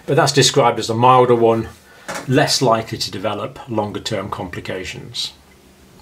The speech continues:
In the past, we used to say there's no such thing as mild diabetes, and, and that, that's true to an extent, but these are milder forms than the severe forms in this new cluster-based classification.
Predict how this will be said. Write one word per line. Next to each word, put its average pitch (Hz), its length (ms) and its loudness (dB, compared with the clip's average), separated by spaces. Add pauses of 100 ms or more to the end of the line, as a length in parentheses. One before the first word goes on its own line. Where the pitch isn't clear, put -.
(1120)
In 139 100 6
the 139 80 6
past, 160 320 0
we 127 60 2
used 127 180 2
to 120 60 -4
say 120 160 0
there's 110 160 -2
no 120 140 4
such 123 280 -4
thing 139 160 4
as 113 140 2
mild 98 260 -6
diabetes, 90 640 -8
and, 104 160 -10
and 120 300 -6
that, 170 180 -2
that's 156 200 0
true 139 220 4
to - 120 -2
an 110 60 -2
extent, - 480 0
but 120 220 -4
these 113 300 0
are 107 240 4
milder 110 460 2
forms 98 680 -6 (560)
than 104 280 -2
the 95 180 -8
severe 101 460 -6
forms 98 400 -10
in 101 140 -12
this 95 200 -10
new 101 220 -8
cluster-based - 840 -6 (800)
classification. - 880 -4